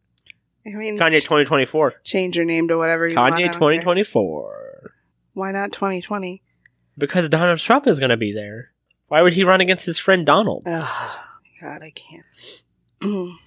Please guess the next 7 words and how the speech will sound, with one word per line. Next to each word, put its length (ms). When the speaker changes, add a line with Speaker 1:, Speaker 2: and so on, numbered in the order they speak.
Speaker 1:
Okay, 340
so 560
<laughs> 340
I 80
saved 400
this 180
article 760